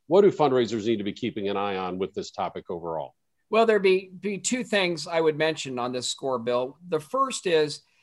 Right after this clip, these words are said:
Speaker 2: there is a pending bill. The charity world has long been,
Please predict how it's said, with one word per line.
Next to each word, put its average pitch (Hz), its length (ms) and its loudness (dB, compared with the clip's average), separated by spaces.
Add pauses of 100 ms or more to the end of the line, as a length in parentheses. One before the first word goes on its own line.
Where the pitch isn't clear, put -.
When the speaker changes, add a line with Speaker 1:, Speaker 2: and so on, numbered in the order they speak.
(240)
Speaker 2:
there 190 180 4
is 254 380 4
a 175 140 -2
pending 196 520 -2
bill. 151 400 2
The 180 120 -4
charity 247 520 2
world 170 320 2
has 151 160 0
long 180 360 0
been, 151 440 0